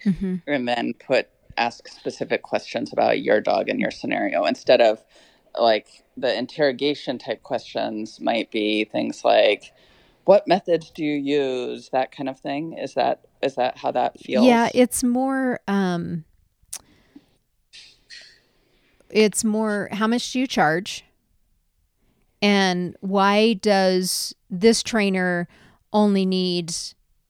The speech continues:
Speaker 1: you know, or why does this trainer need thirty days to train my dog and take my dog,
Speaker 2: Huh.
Speaker 1: and you only do two weeks,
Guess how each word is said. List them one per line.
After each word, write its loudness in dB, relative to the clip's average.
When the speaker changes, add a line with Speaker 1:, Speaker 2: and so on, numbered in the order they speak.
Speaker 1:
you 2
know, -2
or 0
why 6
does 4
this 2
trainer 0
need -2
thirty 2
days -2
to -2
train -2
my -2
dog -2
and -2
take -6
my -2
dog, -4
Speaker 2:
Huh. -8
Speaker 1:
and 0
you 2
only 0
do -2
two 0
weeks, -6